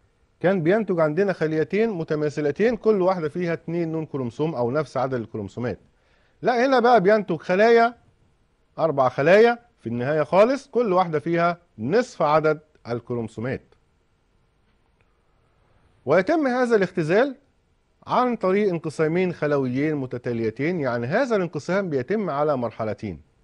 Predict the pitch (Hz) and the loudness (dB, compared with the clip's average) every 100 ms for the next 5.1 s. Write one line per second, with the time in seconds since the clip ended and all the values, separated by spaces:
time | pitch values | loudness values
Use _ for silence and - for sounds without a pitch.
0 | _ _ _ _ 110 107 123 180 143 139 | _ _ _ _ -8 -4 0 0 2 0
1 | - 120 98 190 226 220 220 214 202 202 | 0 -6 -6 -2 0 4 4 4 4 6
2 | 208 208 147 170 165 147 139 151 131 135 | 6 2 -2 -4 -2 -2 -2 -2 -4 -4
3 | 117 85 _ _ _ _ _ _ _ _ | -4 -6 _ _ _ _ _ _ _ _
4 | - 143 254 311 277 214 196 185 202 208 | -2 0 2 0 0 4 4 6 2 2
5 | 262 | 0